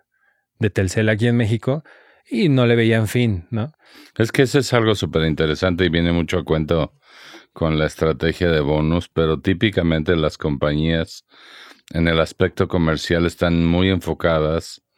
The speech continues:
Speaker 2: en la adquisición de clientes, ¿no? Están muy enfocadas en generar leads y convertirlos. Ese es como el,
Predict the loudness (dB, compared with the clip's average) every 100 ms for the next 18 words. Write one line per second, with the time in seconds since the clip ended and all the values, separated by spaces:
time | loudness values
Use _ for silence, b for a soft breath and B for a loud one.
0 | b b b b b b _ -4 -2 0
1 | 2 0 -2 -4 -4 -6 -6 0 0 2
2 | -2 -6 -10 -8 -4 -4 -4 -10 -18 -20
3 | -20 -20 _ -4 -2 -2 -4 -12 _ b
4 | b b b b b -10 -2 0 2 2
5 | 0 0 -2 0 2 2 0 -4 -4 -4
6 | -2 -2 0 -2 -2 0 2 0 -2 -14
7 | -18 _ _ b b b b b -4 -2
8 | 0 0 -2 -2 -2 -2 -6 -6 -8 -4
9 | -4 -4 -4 -2 -2 -2 -2 -4 -4 -4